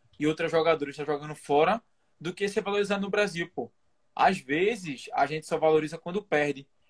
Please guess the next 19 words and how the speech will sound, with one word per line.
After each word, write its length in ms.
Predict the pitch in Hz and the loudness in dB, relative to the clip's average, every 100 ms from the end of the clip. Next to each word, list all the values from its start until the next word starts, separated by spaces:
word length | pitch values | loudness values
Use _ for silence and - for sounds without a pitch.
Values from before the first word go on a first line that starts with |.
| _ - | _ -2
Quer 180 | 160 156 | 0 2
ver 100 | 170 | 0
um 100 | 160 | -2
exemplo? 340 | 160 170 170 | -2 -4 -6
Se 260 | 160 202 196 | -8 -6 -2
um, 140 | 190 - - 165 175 175 175 165 156 - | -4 -4 -6 -4 -4 -4 -2 -2 -2 -4
uma 220 | 160 160 | 0 2
Cristiane 540 | 160 180 175 185 160 156 | 2 0 2 2 2 8
da 140 | 160 | 8
vida, 440 | 151 139 139 135 - | 8 2 4 4 4
um, 80 | 170 | 0
alguma 360 | 170 156 156 | 6 6 6
outra 160 | 156 156 | 0 -2
jogadora 440 | 151 151 151 139 | -2 0 0 -2
da 120 | 143 139 | -2 -6
vida 220 | 131 131 | -8 -14
aí, 140 | 127 | -14
do 120 | 110 | -14
Brasil, 460 | 120 143 143 123 110 | -2 2 0 -2 -20